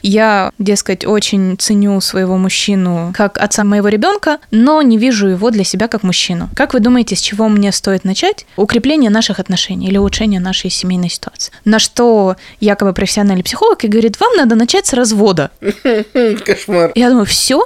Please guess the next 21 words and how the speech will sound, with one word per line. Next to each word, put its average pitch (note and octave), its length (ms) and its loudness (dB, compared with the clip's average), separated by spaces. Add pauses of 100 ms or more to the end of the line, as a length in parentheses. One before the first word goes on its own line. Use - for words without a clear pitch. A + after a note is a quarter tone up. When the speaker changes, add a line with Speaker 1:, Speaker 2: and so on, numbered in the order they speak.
(160)
Speaker 1:
Ни B3+ 160 4
одного C#4+ 300 4
встречного C#4 520 2
вопроса? A#3+ 540 0
Вообще E4 240 2
ничего F4 400 2
тебе C4 180 0
не B3 100 4
надо A#3+ 240 2
знать B3+ 200 2
про G#3+ 100 0
эту A#3 140 -2
пару, G#4 240 2
кроме C#4+ 260 2
вот A#3 200 0
одной C#4+ 260 4
реплики, A3+ 420 0
одного B3+ 360 2
предложения B3 640 2
в G3+ 60 0
инсте". G#3 300 -2